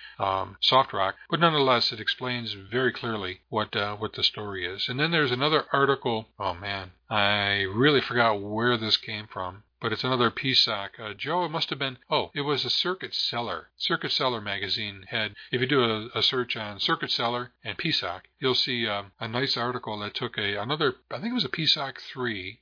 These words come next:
but it, uh, had a very low-end application for measuring temperature of some sort. And, uh, it was just really illustrative of what you can do with mixed signal technology on a single chip.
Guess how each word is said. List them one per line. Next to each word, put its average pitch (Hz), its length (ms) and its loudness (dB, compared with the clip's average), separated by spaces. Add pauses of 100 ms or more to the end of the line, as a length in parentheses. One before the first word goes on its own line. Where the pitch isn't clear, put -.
but 110 240 -2
it, 117 280 -4
uh, 104 160 0
had 120 160 0
a 113 40 -4
very 113 220 2
low-end 110 400 0
application 104 640 2
for 107 100 -12
measuring 104 440 -8
temperature 120 800 0 (120)
of 104 140 0
some 107 260 -2
sort. 101 380 -6 (120)
And, 98 380 -6
uh, 101 140 -2
it 107 40 -6
was 101 140 0
just - 180 -4
really 127 500 0 (180)
illustrative 104 880 -2 (180)
of 110 280 -2
what 120 200 0
you 131 60 -2
can 110 200 -6
do 120 260 2
with 101 200 -4
mixed 113 460 0
signal 123 400 -2
technology 104 800 -8
on 113 140 -4
a 104 60 -6
single 101 320 -4
chip. - 340 -2